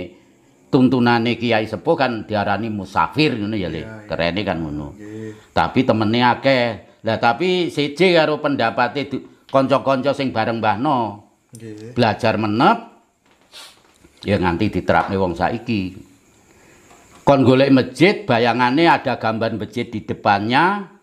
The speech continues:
Speaker 1: golek masjid sing asline ora cethuk, nganti diwujudne masjid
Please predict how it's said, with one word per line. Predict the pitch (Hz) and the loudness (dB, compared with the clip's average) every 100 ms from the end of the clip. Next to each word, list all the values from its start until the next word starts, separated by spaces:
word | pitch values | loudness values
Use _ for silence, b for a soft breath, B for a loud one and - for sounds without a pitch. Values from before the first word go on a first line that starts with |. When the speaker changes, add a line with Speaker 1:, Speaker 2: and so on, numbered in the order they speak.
| _ _ - | _ _ -6
Speaker 1:
golek | 120 120 131 | 0 2 2
masjid | 127 123 123 | 0 -2 -4
sing | 123 120 | -2 0
asline | 120 120 123 123 120 | 2 2 0 0 2
ora | 123 117 | 2 2
cethuk, | 113 110 - 147 185 190 - B B | 0 -4 -4 2 2 0 -4 B B
nganti | 147 139 131 196 | 0 2 2 -2
diwujudne | - 135 131 127 135 143 | 0 0 0 -2 -2 0
masjid | 135 - - 208 | 0 0 2 2